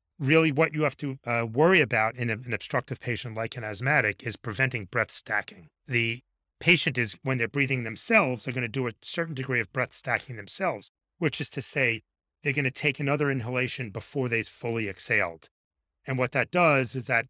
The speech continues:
can lead to lung hyperinflation and eventually pulmonary barotrauma.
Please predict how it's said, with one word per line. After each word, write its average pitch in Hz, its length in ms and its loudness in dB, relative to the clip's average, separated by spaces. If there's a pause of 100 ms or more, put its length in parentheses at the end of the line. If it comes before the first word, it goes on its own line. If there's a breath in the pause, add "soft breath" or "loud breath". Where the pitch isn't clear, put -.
(280)
can 131 120 -4
lead 113 180 -2
to 104 120 -4
lung 139 300 0
hyperinflation 117 960 -2 (360)
and 120 140 -2
eventually 104 840 -4
pulmonary 107 360 -6
barotrauma. 107 640 0